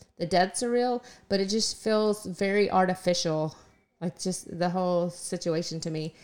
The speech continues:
But I did read, um, a, an article on Reddit that said that if, uh, kinda made me feel a little bit better. And it said that if,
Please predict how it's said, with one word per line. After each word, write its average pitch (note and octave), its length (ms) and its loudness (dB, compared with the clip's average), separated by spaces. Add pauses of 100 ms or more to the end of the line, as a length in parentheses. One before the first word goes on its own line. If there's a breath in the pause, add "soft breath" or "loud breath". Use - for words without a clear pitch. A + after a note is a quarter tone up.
(260 loud breath)
But F#3+ 140 -2
I G3 80 4
did G#3+ 260 4
read, G3 380 6
um, E3+ 340 0 (360)
a, F3+ 140 -2 (120)
an E3+ 180 -4
article E3+ 380 -2
on E3 160 -2
Reddit D#3+ 520 -2 (180)
that D#3 180 -4
said E3 300 -2
that D#3 200 0 (100)
if, E3 320 0
uh, D#3+ 300 -2
kinda F#3 220 -4
made D#3+ 100 -2
me D#3 80 -2
feel E3+ 160 -4
a - 20 0
little E3 160 0
bit E3 60 0
better. E3 280 0 (600)
And F3 140 -6
it - 180 -8
said E3+ 220 -2
that D#3+ 160 2
if, E3 260 0